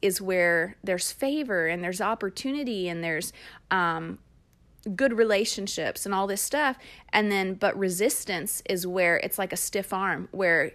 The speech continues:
you can't move forward even if you want to. And it's a closed door in your face. And it's just, there's, there's no opportunity and no favor. And I was thinking about what I had just <laughs> experienced that day with the job and the closed doors and whatever.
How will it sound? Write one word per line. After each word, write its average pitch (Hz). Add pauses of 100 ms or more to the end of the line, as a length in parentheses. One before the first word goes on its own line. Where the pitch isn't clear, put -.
you 202
can't 254
move 202
forward 208
even 170
if 170
you 175
want 175
to. 139 (400)
And 175
it's 185
a 196
closed 208
door 196
in 165
your 143
face. -
And 165 (340)
it's 202
just, 180
there's, 185
there's 180
no 233
opportunity 170
and 175
no 190
favor. 143 (440)
And 185
I 180
was 190
thinking 240
about 180
what 190
I -
had 185
just 208
<laughs> -
experienced 262
that 226
day 180
with 175
the 180
job 196
and 170
the 165
closed 190
doors 185
and 165
whatever. 190